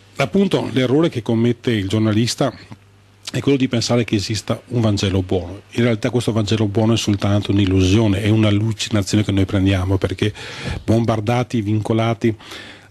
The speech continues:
da duemila anni di monoteismo non riusciamo a concepire che possa esistere questo terrore, questo orrore che è rappresentato appunto dalla religione cristiana e monoteista in generale. C'è una,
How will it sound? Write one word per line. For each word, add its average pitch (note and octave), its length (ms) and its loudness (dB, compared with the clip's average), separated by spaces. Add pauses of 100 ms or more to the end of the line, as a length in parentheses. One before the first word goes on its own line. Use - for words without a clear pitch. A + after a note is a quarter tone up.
da A2 200 0
duemila A#2+ 420 2
anni A2+ 140 2
di A2+ 80 2
monoteismo A#2 720 2
non A2+ 240 2
riusciamo A2 640 2
a - 100 -4
concepire G#2 760 0
che G2+ 140 -2
possa G#2+ 340 0
esistere G2 640 0
questo G#2 420 0
terrore, G#2 500 0
questo G#2+ 360 0 (140)
orrore G2+ 500 2
che G2 160 -2
è G2 40 2
rappresentato F#2+ 640 0
appunto F2+ 480 -2
dalla F#2 300 2
religione F#2 440 2 (640)
cristiana G2 580 0
e G2+ 60 0
monoteista G2 460 2
in F#2 60 0
generale. F2 420 -2 (720)
C'è - 220 2
una, D3 360 2